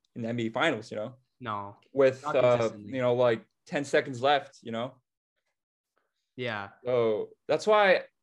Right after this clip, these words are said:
Speaker 1: I feel like the only two players that can really take you as, take you to a championship as a w-, true one is LeBron or K D. So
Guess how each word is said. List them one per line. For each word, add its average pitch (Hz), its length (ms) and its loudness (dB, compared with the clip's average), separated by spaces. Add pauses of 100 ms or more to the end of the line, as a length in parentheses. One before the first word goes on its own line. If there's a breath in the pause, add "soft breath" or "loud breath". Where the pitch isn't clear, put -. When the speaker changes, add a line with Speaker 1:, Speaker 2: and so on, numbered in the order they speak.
(140)
Speaker 1:
I 147 100 -2
feel 165 240 0
like 147 180 4
the 139 100 0
only 139 220 -2
two 139 240 -10
players 120 680 -4 (120)
that 113 140 -8
can 110 240 -12
really 113 300 -6
take 107 220 -8
you 104 280 -12 (640)
as, 127 720 -4 (1080)
take 165 220 -4
you 180 80 -6
to 170 100 -2
a 143 40 -2
championship 131 380 -4
as 120 160 -6
a 120 60 -8
w-, 113 220 -8
true 180 260 0
one 131 240 0
is 110 120 -8
LeBron 110 280 -4
or 98 40 -16
K 104 160 -14
D. 98 280 -14 (400)
So 143 500 2